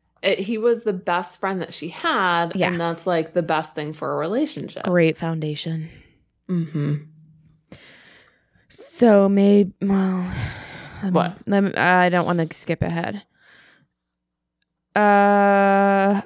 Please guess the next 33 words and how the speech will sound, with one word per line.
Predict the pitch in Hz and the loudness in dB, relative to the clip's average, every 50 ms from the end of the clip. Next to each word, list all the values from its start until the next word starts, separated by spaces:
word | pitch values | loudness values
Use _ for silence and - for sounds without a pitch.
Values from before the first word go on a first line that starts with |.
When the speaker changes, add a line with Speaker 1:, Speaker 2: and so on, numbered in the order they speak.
| - _ - | -8 _ -4
Speaker 2:
I, | - 185 185 190 196 202 208 208 208 208 208 208 208 208 - _ _ _ _ _ _ _ _ _ _ _ _ _ _ _ _ _ _ _ _ - | 0 2 4 4 4 4 2 2 2 0 2 2 0 0 -2 _ _ _ _ _ _ _ _ _ _ _ _ _ _ _ _ _ _ _ _ 6
oh, | 208 208 190 165 - - | 6 8 8 6 4 0
and | - 190 190 | -2 -2 -2
the | 180 | -2
fact | - - 190 180 196 - | 0 0 0 0 0 -2
that | - 202 | -4 -6
he | 190 - 202 | -2 -2 -2
picks | 196 - - 175 - - - | 0 2 0 0 0 0 -2
up | 190 - | 0 0
a | 226 | -2
call | - - - 170 165 160 | -2 0 2 2 2 2
while | 156 156 156 160 170 | 2 2 2 4 4
he's | 175 - - 180 160 170 | 2 0 0 -4 -2 0
making | 160 147 151 151 - 156 147 | 0 0 -2 -2 -4 -4 -2
out | 131 113 - | -2 -2 -4
with | - - | -6 -8
a | 135 | -8
girl. | 143 - 131 - 58 58 87 - 185 185 _ _ _ _ _ _ _ _ _ _ _ _ _ _ _ _ _ _ _ _ _ _ _ _ - - | -6 -4 -4 -2 -2 -4 -4 -6 -8 -10 _ _ _ _ _ _ _ _ _ _ _ _ _ _ _ _ _ _ _ _ _ _ _ _ -2 0
Like, | 175 165 - - | 0 0 0 -2
that's | 156 151 180 190 165 147 151 - | -2 -2 -2 -2 -4 -4 -2 0
Speaker 1:
That | 208 190 185 180 170 - | 2 2 2 2 0 0
was | 165 175 165 160 156 - - - - - - - - _ _ _ _ _ _ _ _ _ _ _ - 175 | 0 0 0 0 -2 -6 -16 -18 -18 -18 -18 -20 -20 _ _ _ _ _ _ _ _ _ _ _ -18 -16
key. | - - - 160 117 85 87 95 - - - _ _ - - - | -12 -6 -6 -4 -4 -4 -6 -8 -8 -12 -18 _ _ -12 -4 0
Speaker 2:
That | 180 156 165 | 2 2 4
was | 160 147 147 - | 4 4 2 0
huge. | - - - - 160 160 143 131 87 71 71 71 - 170 - - - - _ _ _ _ _ _ _ _ _ _ _ _ _ _ _ _ | -4 -10 -10 -8 -4 -4 -2 -2 -2 -4 -4 -6 -6 -8 -10 -14 -16 -18 _ _ _ _ _ _ _ _ _ _ _ _ _ _ _ _
Speaker 1:
So | - - 208 190 | -2 2 2 4
he | 196 208 180 | 4 2 0
saved | 180 - - 175 160 151 170 175 | 0 -2 0 0 2 2 0 0
her | - 226 | -2 -4
information | - 180 196 208 - 233 220 196 165 151 156 156 - 160 151 156 | -4 -4 -4 -6 -6 -4 -4 -2 -2 -2 -4 -4 -6 -10 -10 -8
somewhere. | 151 - 151 143 143 143 139 135 147 151 | -6 -6 -6 -4 -4 -4 -2 -2 -2 -2
They | 151 165 160 147 | 0 0 0 -2